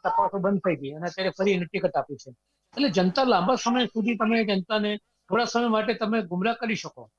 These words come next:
પણ લાંબા સમય માટે જનતા ગુમરાહ થતી નથી. એટલે આ વખતે તમે જોશો એ ચારસો પાર, ચારસો પાર એ એમની, એમની, એમની, અ, અ, અ, અ, અ, ભીખનું આ,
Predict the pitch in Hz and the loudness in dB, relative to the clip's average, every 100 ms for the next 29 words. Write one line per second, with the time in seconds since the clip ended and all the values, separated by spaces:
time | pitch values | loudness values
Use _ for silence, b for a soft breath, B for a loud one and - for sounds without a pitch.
0 | _ - - 208 165 165 254 - 226 220 | _ -20 -4 0 0 0 -2 0 0 2
1 | 208 208 180 175 202 156 160 180 190 _ | 0 0 -2 -2 -4 -4 0 0 -2 _
2 | _ _ 147 151 185 151 - 156 - _ | _ _ -6 -4 -2 -2 0 -2 -4 _
3 | _ _ 175 208 214 151 165 208 - 220 | _ _ -4 -2 0 0 0 -2 -4 -6
4 | - 196 196 202 180 180 180 185 170 165 | -4 -6 -2 -2 0 -2 0 0 0 -2
5 | 151 - 202 202 196 - 170 - 202 208 | -4 -2 -4 0 -2 0 -4 -2 -4 0
6 | 220 226 - 214 208 202 214 233 214 _ | -2 -2 -4 -2 0 0 0 0 -2 _
7 | _ _ - 202 226 233 202 214 233 233 | _ _ -4 0 2 0 0 0 2 0
8 | - - 196 - 220 196 190 - 196 233 | -4 -4 -4 -4 -4 -6 -6 -8 -6 -6
9 | 208 220 214 208 214 170 202 277 - 262 | -4 -4 -4 -6 -8 -6 -2 -2 0 0
10 | 208 | 2